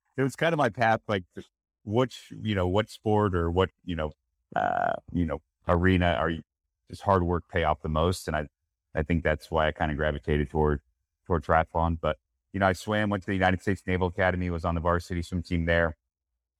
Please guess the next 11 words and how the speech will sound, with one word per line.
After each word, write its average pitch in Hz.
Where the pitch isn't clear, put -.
And 85
my 85
older 87
brother, 87
Thomas, 90
was 92
on 85
the 80
triathlon 87
club 120
team. 92